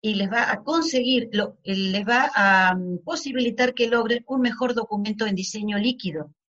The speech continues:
que es el que se puede leer confortablemente en los celu-, en los celulares. El encabezado lo ponen solo en la primera página.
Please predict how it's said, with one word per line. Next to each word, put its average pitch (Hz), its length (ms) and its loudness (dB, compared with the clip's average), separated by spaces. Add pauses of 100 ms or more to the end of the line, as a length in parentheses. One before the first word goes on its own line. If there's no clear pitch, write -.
(180)
que 190 80 -6
es 190 100 -4
el 202 140 -4
que 190 80 -6
se 185 100 -6
puede 208 320 -4
leer 208 320 0 (480)
confortablemente 208 840 -2
en 196 60 -2
los 175 140 -6
celu-, - 300 -16
en 196 180 2
los 190 120 0
celulares. - 720 -12 (960)
El 370 160 2
encabezado 254 760 4
lo 208 160 0
ponen 233 300 -2
solo 330 420 -6
en 277 60 -4
la 208 140 -2
primera 180 380 -4
página. - 440 -8